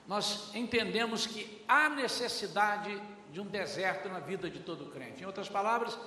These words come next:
todo crente deve experimentar um deserto. É um lugar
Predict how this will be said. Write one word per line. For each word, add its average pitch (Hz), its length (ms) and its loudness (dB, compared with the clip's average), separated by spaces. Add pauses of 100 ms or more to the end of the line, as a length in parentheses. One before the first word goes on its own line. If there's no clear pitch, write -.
(280)
todo 277 220 0
crente 202 360 -4
deve 170 260 -2
experimentar 147 560 -4
um 123 80 -4
deserto. 107 420 -10 (3750)
É 254 60 8
um 302 140 8
lugar 302 520 6